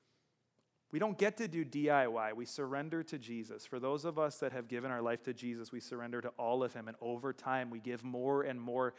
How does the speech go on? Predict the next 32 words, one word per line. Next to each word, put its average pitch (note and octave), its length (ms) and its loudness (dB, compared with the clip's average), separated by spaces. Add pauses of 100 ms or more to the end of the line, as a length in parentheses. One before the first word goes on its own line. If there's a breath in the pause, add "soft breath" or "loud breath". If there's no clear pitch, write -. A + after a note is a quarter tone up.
(180 loud breath)
and B2+ 140 -4
we A#2+ 200 -4 (260 loud breath)
close D3+ 440 6
the D3+ 120 4
gap B2 320 6
between B2+ 280 -6
what A#2 120 -6
we A#2+ 80 -2
believe B2 600 0
and A#2+ 80 -8
how A#2+ 540 2
we A#2+ 320 -2 (300 loud breath)
live. A#2+ 480 2
And A#2 100 -8
we A#2+ 80 -4
continually B2+ 560 -4
say, A#2 380 -4 (260 loud breath)
"Let B2+ 220 0
your C#3 340 4
will B2+ 240 2
be B2 220 -2
done." A2+ 320 -4
In A2+ 200 -10
every C3 340 0
single C#3 380 -4
area, B2 380 -2
there's A#2 220 -6
nothing B2+ 500 -4
off B2 380 -2
topic. B2+ 560 -4
There's A2+ 200 -6
nothing B2+ 460 -2